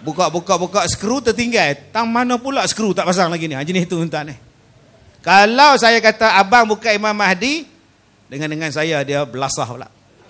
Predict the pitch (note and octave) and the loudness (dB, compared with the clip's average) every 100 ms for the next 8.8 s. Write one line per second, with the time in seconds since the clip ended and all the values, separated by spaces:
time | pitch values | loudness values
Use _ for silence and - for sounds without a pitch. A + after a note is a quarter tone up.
0 | - - - - - _ - - C3+ C#3 | -20 -20 -20 -20 -20 _ -20 -20 -14 -8
1 | C3+ C3 B2+ - G#2+ B2+ C3 C3 B2 B2+ | -6 -6 -8 -10 -10 -8 -8 -8 -10 -10
2 | C3+ C#3 B2 A2 G#2 F#3+ C4 G#3+ E3+ F3+ | -6 -6 -8 -12 -10 -8 -2 0 0 0
3 | F3 F#3+ A#3+ F3 C3 A#2+ A2+ _ _ _ | 0 0 0 0 -2 -8 -16 _ _ _
4 | E3 F#3+ F#3+ F#3+ G3+ F3+ G3+ G3 F#3 G3+ | -6 -4 -2 -2 0 0 0 0 -2 2
5 | G#3+ B3 B3+ E3+ C3+ A#2 _ _ _ _ | 2 4 2 0 -6 -12 _ _ _ _
6 | _ _ - G#3 A#3+ C4+ D4+ C4 A#3+ A#3 | _ _ -4 0 4 4 4 4 6 6
7 | D#3 - - _ _ _ _ _ _ _ | 4 -4 -20 _ _ _ _ _ _ _
8 | _ _ C#4 D4 E4 D4+ A#3 D#3 | _ _ 2 2 4 4 4 0